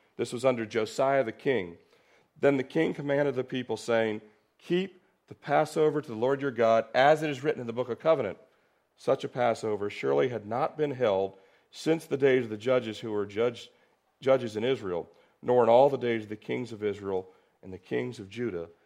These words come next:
But in the eighteenth year of King Josiah, this Passover was held before the Lord in Jerusalem." Josiah had to have some of the greatest reforms in the history of Israel to get everyone to come back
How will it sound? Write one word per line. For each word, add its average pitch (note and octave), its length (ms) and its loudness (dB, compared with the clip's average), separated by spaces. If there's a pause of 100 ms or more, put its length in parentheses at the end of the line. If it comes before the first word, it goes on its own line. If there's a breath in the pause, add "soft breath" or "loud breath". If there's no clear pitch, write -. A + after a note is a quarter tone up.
(160 soft breath)
But F#2+ 100 -14
in F2 80 -12
the E2+ 200 -10
eighteenth C3+ 560 -6
year A#2 180 -6
of G2 140 -10
King A#2 180 -10
Josiah, G2+ 580 -6 (340 soft breath)
this D3 200 0
Passover C3 580 -2
was F#2+ 200 -8
held B2 340 -8
before A2+ 440 -6
the A#2 100 -4
Lord G#2 420 0 (340 soft breath)
in C3 180 -4
Jerusalem." A2 600 -6 (340 soft breath)
Josiah D#3+ 540 4
had D3 200 0
to C#3 60 0
have C#3 380 0 (200 loud breath)
some D3 180 0
of C3+ 60 2
the A#2+ 60 -2
greatest D3 460 2
reforms C#3+ 540 -2
in A2 80 -8
the G#2+ 80 -8
history D3+ 340 -6
of C3 80 -2
Israel B2+ 420 0 (300 loud breath)
to D3 220 0
get D3 320 2
everyone C#3 600 2
to C3 140 -6
come A#2+ 400 -4 (120)
back D#3 440 2